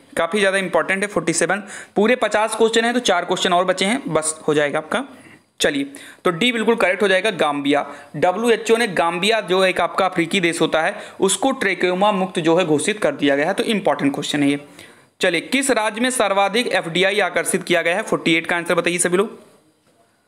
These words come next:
चलिए, तो काफ़ी अच्छे questions थे आज के, अगर आपको अच्छे लगे होंगे तो please like करना video को बिल्कुल मत भूलना, ताकि कल मैं आपको और भी अच्छे question लेकर आऊँ आपके लिए, ठीक है।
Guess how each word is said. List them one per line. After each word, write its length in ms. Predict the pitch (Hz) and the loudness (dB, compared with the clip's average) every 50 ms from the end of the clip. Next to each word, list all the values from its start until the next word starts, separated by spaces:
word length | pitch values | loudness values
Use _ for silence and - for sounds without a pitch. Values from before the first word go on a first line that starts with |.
| _ _ _ _ _ _ _ _ - - - - - _ _ _ _ _ _ _ _ _ | _ _ _ _ _ _ _ _ -20 -20 -20 -20 -20 _ _ _ _ _ _ _ _ _
चलिए, 300 | - - 180 160 156 143 | -2 -2 0 0 0 -2
तो 100 | - 160 | -2 0
काफ़ी 320 | - 180 185 180 - 254 240 | 0 0 0 2 2 0 0
अच्छे 220 | 233 - - 247 | 0 0 0 2
questions 400 | 254 240 208 202 220 220 196 220 | 2 2 0 2 0 0 0 2
थे 40 | 220 | 2
आज 220 | 220 190 175 165 - | 2 2 0 0 0
के, 100 | - 262 | 0 2
अगर 180 | 240 202 180 | 2 2 0
आपको 200 | 175 170 - 202 | 0 0 2 2
अच्छे 280 | 190 175 - - - 208 | 2 2 2 0 0 0
लगे 180 | 196 180 175 | 0 0 0
होंगे 200 | 185 196 202 233 | 0 0 0 -2
तो 100 | 233 - - | -4 -4 -6
please 380 | - 165 160 170 180 185 165 | -4 -2 0 2 2 2 2
like 280 | 165 156 156 156 151 - | 4 4 4 4 2 2
करना 220 | 160 151 151 160 | 0 0 0 0
video 280 | 156 147 147 139 147 147 | 0 0 0 0 0 0
को 140 | 151 214 233 | 2 0 0
बिल्कुल 340 | 180 160 165 - - 202 180 | 0 -2 -2 0 0 0 0
मत 100 | 156 139 | 0 -2
भूलना, 280 | 139 139 147 156 208 240 | 0 0 2 2 2 2
ताकि 240 | 247 277 285 330 302 | 0 0 0 0 0
कल 240 | - 240 220 220 220 | 0 0 0 0 0
मैं 160 | 220 220 220 | -2 0 2
आपको 320 | 196 180 - - - 247 226 | 2 0 0 0 0 0 0
और 360 | - - 160 165 175 190 190 | 2 4 4 4 4 4 2
भी 140 | 175 185 180 | 2 0 0
अच्छे 220 | 165 - - 160 | 0 2 0 0
question 280 | 147 160 151 147 - 151 | 2 0 0 0 2 2
लेकर 240 | 147 147 147 - 147 | 2 2 2 0 0
आऊँ 180 | 143 143 143 | 0 2 0
आपके 240 | 139 139 - - 147 | 0 0 -2 -2 0
लिए, 180 | 139 139 143 143 | 2 2 2 2
ठीक 180 | 143 - 285 | 0 0 0
है। 140 | 381 320 247 | 0 0 -2